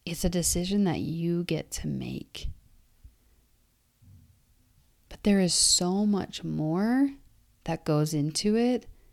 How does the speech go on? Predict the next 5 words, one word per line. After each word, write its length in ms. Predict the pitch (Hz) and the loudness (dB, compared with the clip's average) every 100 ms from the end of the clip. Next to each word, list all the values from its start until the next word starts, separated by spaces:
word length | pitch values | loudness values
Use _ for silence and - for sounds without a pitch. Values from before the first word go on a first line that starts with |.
| _ _ _ _ _ | _ _ _ _ _
than 220 | - 170 170 | -6 -4 0
just 460 | 175 165 - - - - _ - | 0 0 -2 -4 -10 -20 _ -8
a 100 | 165 | -8
thirty-day 680 | - 165 160 156 143 139 | -2 0 2 2 -2 -4
plan, 520 | 151 - 90 - 175 | -8 -12 -10 -10 -12